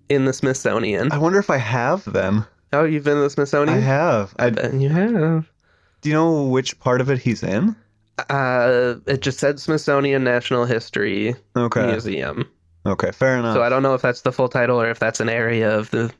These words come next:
Speaker 2: Yeah,
Speaker 1: museum.
Speaker 2: 'cause
Speaker 1: That's probably just the full title.
Speaker 2: 'cause, like, Air and Space has some military stuff, but I feel like there's also more designated military stuff somewhere else, 'cause
Speaker 1: It's
Speaker 2: I wouldn't put
Speaker 1: probably,
Speaker 2: him
Speaker 1: yeah.
Speaker 2: in with, like, the Savannah Animals or
Speaker 1: Yeah,
Speaker 2: nothing.
Speaker 1: yeah.
Speaker 2: Yeah.
Speaker 1: <laughs> Yeah. No, you put him next to the,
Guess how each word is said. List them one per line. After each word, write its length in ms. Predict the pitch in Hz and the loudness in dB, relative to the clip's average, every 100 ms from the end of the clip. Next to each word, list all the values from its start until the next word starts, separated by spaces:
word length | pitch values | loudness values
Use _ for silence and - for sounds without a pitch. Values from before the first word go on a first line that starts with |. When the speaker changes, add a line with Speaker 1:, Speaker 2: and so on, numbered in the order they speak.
| _ | _
Speaker 2:
Yeah, 80 | - | -2
Speaker 1:
museum. 340 | 139 131 110 104 | 0 2 0 -2
Speaker 2:
'cause 40 | 127 | -4
Speaker 1:
That's 20 | 123 | -2
probably 300 | 131 101 92 | -4 -4 -8
just 140 | - | -8
the 60 | 107 | -8
full 180 | - | -6
title. 320 | 101 87 82 - | -4 -4 -4 -6
Speaker 2:
'cause, 220 | - 123 | -6 -4
like, 140 | 113 | -2
Air 120 | 143 | 0
and 120 | 151 143 | 0 -2
Space 440 | - 135 135 - | 0 2 2 0
has 140 | 120 107 | -4 -2
some 220 | - 110 | -2 0
military 500 | 117 123 - 123 117 | 2 0 0 0 0
stuff, 400 | - - 117 113 | -2 0 0 0
but 80 | 104 | -4
I 40 | |
feel 220 | 101 - 123 | -2 0 0
like 120 | 117 | 2
there's 160 | 113 | 0
also 300 | 110 107 - | 2 0 0
more 280 | 104 101 110 | 0 2 2
designated 480 | 107 107 110 107 104 | 2 0 0 0 2
military 360 | 104 104 107 101 | 0 2 0 0
stuff 240 | - 107 | -2 -2
somewhere 280 | - 92 95 | -2 -2 0
else, 320 | 104 107 - | 0 -2 -4
'cause 300 | - 87 - _ - | -6 -6 -6 _ -8
Speaker 1:
It's 120 | 135 - | -8 -6
Speaker 2:
I 80 | 143 | -2
wouldn't 320 | 139 208 202 | 2 2 2
put 60 | 151 | 0
Speaker 1:
probably, 140 | 151 | 0
Speaker 2:
him 60 | 143 | 2
Speaker 1:
yeah. 40 | 143 | 2
Speaker 2:
in 60 | |
with, 100 | 135 | 2
like, 140 | 123 117 | 0 -2
the 80 | |
Savannah 500 | 107 - 104 107 120 | -4 -4 0 0 2
Animals 540 | 110 98 104 110 139 151 | 0 0 0 0 0 2
or 80 | 123 | 2
Speaker 1:
Yeah, 80 | |
Speaker 2:
nothing. 200 | 139 151 190 | 2 4 4
Speaker 1:
yeah. 540 | 156 139 165 165 180 185 | 4 4 6 6 4 2
Speaker 2:
Yeah. 1000 | 165 - 160 - 196 214 - 269 240 151 | 0 0 -2 -2 -4 -6 -2 -2 -2 0
Speaker 1:
<laughs> 20 | |
Yeah. 300 | 135 135 135 143 | 0 0 -2 -4
No, 240 | 143 135 | -2 0
you 160 | 131 139 | 0 -2
put 180 | 147 143 | 0 0
him 80 | |
next 280 | 135 135 - | 2 -2 0
to 100 | - | -2
the, 760 | 127 131 127 123 120 - 143 | 2 2 4 2 -2 0 0